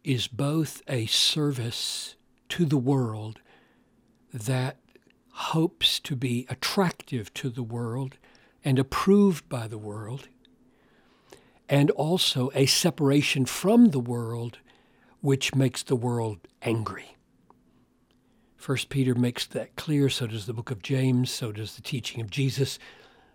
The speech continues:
But so many people fall off that horse on one side or the other. So, Father, as we undertake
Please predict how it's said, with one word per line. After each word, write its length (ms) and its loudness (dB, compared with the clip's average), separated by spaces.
But 260 -6
so 280 2
many 280 6
people 300 -8
fall 340 0
off 180 -4
that 160 -6
horse 460 -8
on 220 -2
one 180 -2
side 500 -8
or 160 -4
the 180 -6
other. 320 -12
So, 140 -2
Father, 340 0
as 240 -2
we 380 4
undertake 760 0